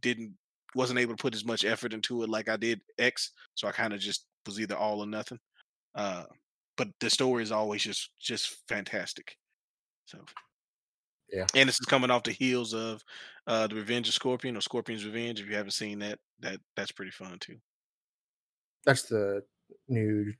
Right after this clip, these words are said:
Speaker 2: T V series or movie or whatever?
Speaker 1: The animated movie, yeah.
Speaker 2: Yeah, yeah, okay.
Speaker 1: Yeah, yeah.
Speaker 2: All right.
Speaker 1: Yeah.
Speaker 2: Because you dropped that bombshell on me of Sector being in the game and not in the game, but in the game,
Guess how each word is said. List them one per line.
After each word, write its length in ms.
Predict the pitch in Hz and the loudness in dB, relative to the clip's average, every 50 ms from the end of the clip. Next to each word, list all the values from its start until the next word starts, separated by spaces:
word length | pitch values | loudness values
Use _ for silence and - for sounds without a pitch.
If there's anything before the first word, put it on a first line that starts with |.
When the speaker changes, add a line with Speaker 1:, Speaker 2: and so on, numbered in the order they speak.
| _ | _
Speaker 2:
T 120 | - 131 123 | 2 2 4
V 100 | 127 123 | 6 4
series 380 | 117 - 135 131 131 131 123 120 | 4 6 6 6 8 8 6 6
or 220 | 113 110 107 104 | 4 4 4 4
movie 300 | 107 113 120 120 123 123 | 6 6 6 8 10 10
or 80 | 123 123 | 10 10
whatever? 380 | 123 127 123 127 127 120 - _ _ _ - | 10 8 8 6 2 -2 -2 _ _ _ -4
Speaker 1:
The 120 | 110 107 104 | 0 2 4
animated 500 | 104 107 110 107 104 104 104 104 104 104 | 6 6 4 4 2 0 0 0 0 -2
movie, 220 | 110 110 110 110 | -4 -6 -6 -6
yeah. 400 | 104 98 95 - - - - - - - - _ _ - | -8 -8 -8 -8 -8 -10 -10 -12 -14 -18 -20 _ _ 4
Speaker 2:
Yeah, 300 | 113 104 101 101 98 98 | 6 6 8 8 8 6
yeah, 440 | 95 101 - - - - - - | 4 2 -2 -4 -8 -12 -14 -16
okay. 80 | - - - - - | -16 -16 -16 -18 -18
Speaker 1:
Yeah, 100 | - - - - - - - | -16 -16 -16 -16 -18 -20 -20
yeah. 260 | - - - 175 165 139 131 - - _ _ _ _ _ _ _ _ _ _ _ _ _ _ _ - | -20 -18 -18 -18 -18 -20 -20 -20 -20 _ _ _ _ _ _ _ _ _ _ _ _ _ _ _ 8
Speaker 2:
All 80 | 120 110 | 10 10
right. 120 | 90 - - | 10 8 6
Speaker 1:
Yeah. 80 | 190 180 170 - - - - - _ _ _ _ _ _ _ _ _ _ _ _ _ _ _ _ | 0 -6 -6 -6 -10 -16 -20 -20 _ _ _ _ _ _ _ _ _ _ _ _ _ _ _ _
Speaker 2:
Because 260 | - - - 147 131 139 | 4 10 10 12 12 12
you 100 | 151 147 | 12 12
dropped 240 | 143 147 143 143 | 12 12 12 12
that 160 | 147 131 120 101 | 12 12 12 12
bombshell 420 | 117 117 120 120 117 - 123 120 | 12 10 10 10 8 6 6 6
on 200 | 120 117 110 101 | 6 6 4 4
me 260 | 104 107 110 113 110 - - _ - | 2 2 0 0 -2 -4 -8 _ -6
of 300 | - 104 98 98 98 - - - | -4 -2 0 -2 -2 -4 -8 -8
Sector 360 | - - 120 117 - - 113 | 0 2 2 2 4 4 4
being 180 | 104 110 107 110 | 4 4 4 4
in 80 | 110 107 | 4 4
the 80 | 107 | 4
game 320 | 101 104 104 104 104 98 98 | 4 4 4 4 4 4 4
and 80 | 95 | 2
not 160 | 95 98 - | 2 0 0
in 100 | - 98 | 0 -2
the 60 | 98 98 | -2 0
game, 340 | 98 98 98 98 98 98 95 | 0 0 0 2 0 0 0
but 100 | 98 - | 0 2
in 120 | - 98 98 | 2 2 2
the 60 | 101 | 4
game, 340 | 101 104 104 104 104 107 | 4 4 4 4 4 0